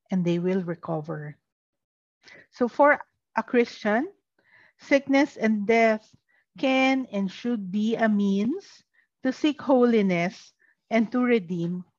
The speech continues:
with Christ. So the sacrament of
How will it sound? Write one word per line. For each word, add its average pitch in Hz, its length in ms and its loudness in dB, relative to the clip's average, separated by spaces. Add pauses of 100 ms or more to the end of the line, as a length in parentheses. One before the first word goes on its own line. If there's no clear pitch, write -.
with 175 280 -6
Christ. 151 580 -6 (1400)
So 226 260 4
the 220 140 2
sacrament 247 840 0 (220)
of 185 580 -2